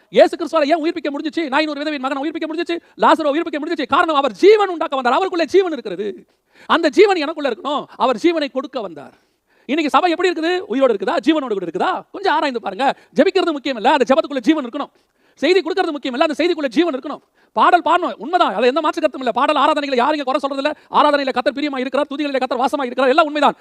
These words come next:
அந்த துதிக்குள்ள ஜீவன் இருக்கா? அவரே சொல்றாரு, "இந்த ஜனங்களை துதிப்பதற்கு ஏற்படுத்தினேன், இவர்களை துதியை சொல்லி வருவார்கள் உண்மை, ஆனாலும் இவர்கள் என்னை வாயினால் கடன் பண்ணுகிறார்கள், இருதயமோ தூரமா இருக்கிறது." காரணம், அந்த துதியில என்ன இல்ல? ஜீவன் இல்ல. அவன் வாய் மட்டும்தான் அசையுது, இருதயம் வேற எங்கேயோ இருக்குது. கர்த்தர் சொல்றாரு,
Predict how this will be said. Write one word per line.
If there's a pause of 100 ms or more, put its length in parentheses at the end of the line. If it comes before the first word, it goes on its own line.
(100)
அந்த
துதிக்குள்ள
ஜீவன்
இருக்கா?
அவரே
சொல்றாரு, (160)
"இந்த
ஜனங்களை
துதிப்பதற்கு
ஏற்படுத்தினேன்,
இவர்களை
துதியை
சொல்லி
வருவார்கள்
உண்மை, (220)
ஆனாலும்
இவர்கள்
என்னை
வாயினால்
கடன்
பண்ணுகிறார்கள், (160)
இருதயமோ
தூரமா
இருக்கிறது."
காரணம்,
அந்த
துதியில
என்ன
இல்ல? (100)
ஜீவன்
இல்ல. (360)
அவன்
வாய்
மட்டும்தான்
அசையுது, (240)
இருதயம்
வேற
எங்கேயோ
இருக்குது.
கர்த்தர்
சொல்றாரு,